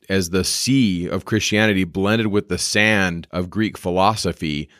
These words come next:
The idea of having a body became difficult for some of these Christians because it didn't meld with their philosophy. And so over time,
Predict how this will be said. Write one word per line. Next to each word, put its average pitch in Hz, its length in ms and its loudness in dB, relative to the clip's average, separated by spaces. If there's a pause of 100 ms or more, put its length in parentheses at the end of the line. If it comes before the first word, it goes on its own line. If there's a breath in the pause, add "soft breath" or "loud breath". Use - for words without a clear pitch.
The 104 120 0
idea 98 340 2
of 90 60 0
having 95 280 0
a 92 60 0
body 90 360 2
became 85 680 -2 (720 soft breath)
difficult 101 580 0
for 92 180 0
some 92 220 0
of 90 60 2
these 82 200 -2
Christians 76 640 -2
because 92 460 0
it 78 140 -2
didn't 87 300 0
meld 95 640 2
with 92 220 -4
their 87 140 0
philosophy. 90 720 0
And 90 140 -2
so 101 200 0
over 104 200 2
time, 101 600 0